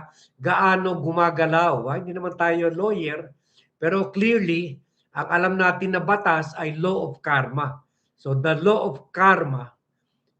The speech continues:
is really working against them. Ha? Yung, ah, the action, the bad action they do, they did, which was to, ah,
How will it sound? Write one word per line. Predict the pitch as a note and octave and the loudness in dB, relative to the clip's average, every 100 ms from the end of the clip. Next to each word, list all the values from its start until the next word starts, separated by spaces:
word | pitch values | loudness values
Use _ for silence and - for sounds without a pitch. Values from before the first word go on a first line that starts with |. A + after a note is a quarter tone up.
| _ F#3 | _ -4
is | F#3 D3 - | -4 -4 -2
really | E3+ G3 F3 E3 | 0 0 0 -2
working | E3 E3 C#3+ C3+ D#3 D3 D3+ | 0 0 0 -4 -8 -8 -10
against | D3 C#3+ C#3+ C3+ - B2 | -6 -4 -2 -4 -8 -8
them. | D#3 C3+ G2+ - _ _ _ _ | -8 -8 -12 -20 _ _ _ _
Ha? | B2+ C#3+ D#3 - _ _ - | -2 -2 -2 -14 _ _ -6
Yung, | C3+ D3+ D3 C#3+ | -2 -2 -2 -2
ah, | D3 D3 C#3 | 0 2 2
the | C3+ | 0
action, | C#3 F3+ F#3+ - - G3 E3 C#3 | 0 2 2 -2 -2 -2 0 -4
the | |
bad | C3 G3 A3 - | 2 4 4 2
action | E3 F3+ - F#3+ E3+ C#3+ - _ _ | -2 -2 -6 -10 -10 -12 -20 _ _
they | C#3 F3+ D#3 | -2 -2 0
do, | G#3+ F3+ - - | 0 -2 -4 -10
they | C3+ E3 | -8 -6
did, | D#3+ A#3 D3 - _ _ _ _ _ _ | -4 -4 -4 -10 _ _ _ _ _ _
which | C#3 F#3+ F3 | -4 -2 2
was | F3+ F3+ - | 2 0 -4
to, | F3 E3 D#3+ D3 D3 _ - - _ C#3 | -4 -2 -4 -6 -8 _ -20 -20 _ -4
ah, | D3+ D3+ D3+ D3 C#3 C3+ C3+ | 0 2 2 2 4 2 0